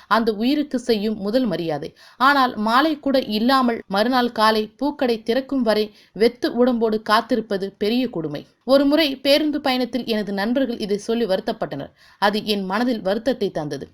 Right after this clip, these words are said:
கூடவே ஒரு யோசனையும் தோணுச்சு. அதுதான் இப்படி பதினஞ்சு வருஷமா செஞ்சுட்டு வரேன். தினமும் பூ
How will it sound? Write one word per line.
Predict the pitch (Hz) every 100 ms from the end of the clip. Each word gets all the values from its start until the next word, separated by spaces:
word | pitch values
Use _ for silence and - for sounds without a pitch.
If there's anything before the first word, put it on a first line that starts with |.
| _ _ -
கூடவே | 254 269 254 -
ஒரு | 240 233
யோசனையும் | 214 285 294 254 208 170
தோணுச்சு. | 160 147 - - _ _ _ _ _ -
அதுதான் | 226 262 285 -
இப்படி | 240 - 240 233
பதினஞ்சு | 240 247 302 277 214
வருஷமா | 208 - 214 214
செஞ்சுட்டு | 196 190 202
வரேன். | 160 - - _ - -
தினமும் | 202 262 254 226
பூ | 285